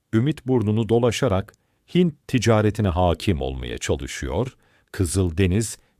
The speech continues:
girişini tehdit ediyor ve Müslüman limanlarını baskı altına alıyordu.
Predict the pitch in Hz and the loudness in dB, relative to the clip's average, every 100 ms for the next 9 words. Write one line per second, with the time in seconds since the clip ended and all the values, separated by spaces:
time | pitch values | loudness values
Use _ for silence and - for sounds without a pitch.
0 | 90 87 127 127 - 120 110 92 - 85 | -6 0 2 2 0 -2 0 0 0 -8
1 | - - 69 73 98 - _ _ - 98 | -8 -8 -6 -6 -8 -16 _ _ -2 0
2 | 87 98 - 113 123 143 107 98 90 76 | 2 -2 -2 -2 0 0 2 2 2 -2
3 | 69 104 147 _ _ - 76 92 - 127 | -2 -2 -2 _ _ -6 -2 -2 0 0
4 | 98 - 80 65 62 64 64 - 67 | 0 0 -4 -6 -8 -10 -10 -10 -12